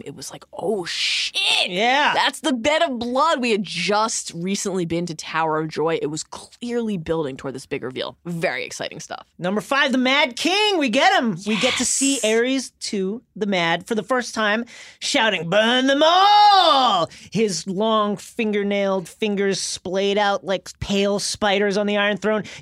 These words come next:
Speaker 2: Jaime climbing the stairs towards the throne, stabbing the Mad King. This is one of the most crucial moments in the story, in the history of this world, and we're seeing it here for the first time.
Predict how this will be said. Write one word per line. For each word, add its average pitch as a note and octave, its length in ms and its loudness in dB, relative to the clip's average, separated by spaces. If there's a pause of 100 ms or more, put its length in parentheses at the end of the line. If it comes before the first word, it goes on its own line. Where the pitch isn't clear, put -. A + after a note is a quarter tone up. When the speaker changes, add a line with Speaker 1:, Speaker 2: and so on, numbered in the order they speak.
Speaker 2:
Jaime A3 460 0
climbing G#3+ 640 -2
the G#3 100 0
stairs G#3 640 0
towards G3+ 320 -4
the G3 140 -4
throne, A3 560 -2
stabbing A3 640 -2
the G#3+ 80 0
Mad G#3+ 340 0
King. A3 220 -2
This F4+ 220 -4
is D#4+ 120 -2
one C4+ 220 0
of A3 140 -2
the A3 80 0
most G3 320 -2
crucial B3 340 -6
moments F#3 480 -4
in G3 140 -2
the F#3 80 -2
story, A#3+ 580 -2 (260)
in E3+ 120 -4
the C#3 80 -2
history A#3+ 560 -2
of G3+ 100 -4
this A3 220 -4
world, A3 260 0
and F3 160 -2
we're F3+ 80 0
seeing A3 320 -4
it G3 80 -2
here F#3 140 -2
for E3+ 80 -10
the D#3 80 -6
first - 400 -8
time. F3+ 260 -2